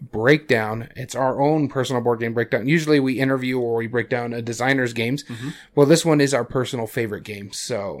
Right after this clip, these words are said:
Speaker 1: this is, I don't know what episode board game breakdown, but by the time we end this, it should be our one hundredth recorded episode.
Speaker 2: That's right.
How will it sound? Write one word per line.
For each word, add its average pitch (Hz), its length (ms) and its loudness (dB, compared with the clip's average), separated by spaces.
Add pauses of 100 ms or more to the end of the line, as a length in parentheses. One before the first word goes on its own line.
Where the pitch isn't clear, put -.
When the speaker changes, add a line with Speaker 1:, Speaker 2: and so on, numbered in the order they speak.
(100)
Speaker 1:
this 117 220 -6
is, 107 300 -8 (1000)
I 151 100 8
don't 156 120 8
know 123 100 4
what 139 220 6
episode 120 320 0
board 117 180 0
game 113 160 0
breakdown, 110 460 -2
but 117 280 -4
by 139 200 6
the 135 80 0
time 135 240 -2
we 131 160 0
end 120 180 -4
this, 117 220 0
it 123 140 -4
should 113 220 -8
be 120 160 -4
our 120 160 -4
one 123 260 -2
hundredth 113 540 -4
recorded 104 460 -6
episode. 95 420 -10 (200)
Speaker 2:
That's 117 200 -4
right. 104 300 -2